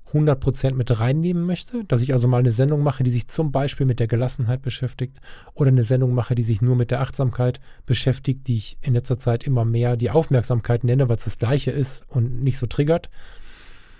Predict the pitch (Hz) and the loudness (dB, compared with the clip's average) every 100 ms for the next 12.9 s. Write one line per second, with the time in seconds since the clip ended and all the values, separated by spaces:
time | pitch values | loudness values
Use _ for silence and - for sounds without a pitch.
0 | - - - - - - 170 170 175 156 | -20 -20 -20 -20 -20 -4 4 6 6 4
1 | 147 - - - - 139 135 131 135 131 | 2 0 -10 -8 0 2 2 2 4 4
2 | 120 160 151 - 135 123 120 127 135 143 | 4 4 2 2 2 2 2 2 2 2
3 | 123 110 - - - - - - - - | 0 -2 -8 -12 -12 -12 -14 -18 -16 -16
4 | - - 165 196 147 143 180 170 165 151 | -10 2 2 2 2 4 4 2 0 2
5 | 147 147 147 135 135 135 127 - 127 113 | 2 2 0 2 2 0 -2 -2 -2 -2
6 | - 160 156 160 131 143 139 135 135 135 | -4 -4 -4 -4 -4 -4 -2 0 -2 -4
7 | - - - - - 123 120 110 127 104 | -18 -20 -20 -20 -6 0 2 0 -2 -4
8 | - 113 135 165 135 127 120 120 120 - | -6 -2 0 0 -2 -2 0 -2 -4 -14
9 | - - - - - - - 120 127 127 | -18 -20 -20 -20 -20 -8 0 2 4 2
10 | 135 127 131 131 131 117 - - - - | 2 2 2 2 2 0 -4 -6 -6 -4
11 | 135 131 123 139 139 123 117 113 - 123 | 0 2 2 0 0 -2 -2 -2 -2 -2
12 | 117 - - 120 113 104 101 - - | 0 -2 0 2 2 2 -2 -6 -12